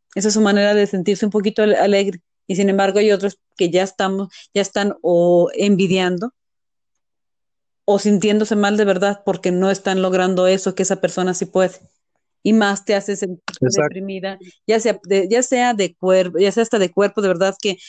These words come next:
Speaker 1: es tanto lo pe-, lo perfeccionista que está haciendo las redes sociales de, "Ay, sí, es una muchacha",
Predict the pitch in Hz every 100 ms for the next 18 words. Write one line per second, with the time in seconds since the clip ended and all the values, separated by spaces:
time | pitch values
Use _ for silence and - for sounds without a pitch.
0 | - 190 - 233 240 254 - 202 208 196
1 | 196 214 202 - 214 208 208 226 247 -
2 | 220 202 - 202 196 208 214 214 214 -
3 | - 175 202 202 190 196 190 196 185 -
4 | 196 240 - 214 226 214 214 220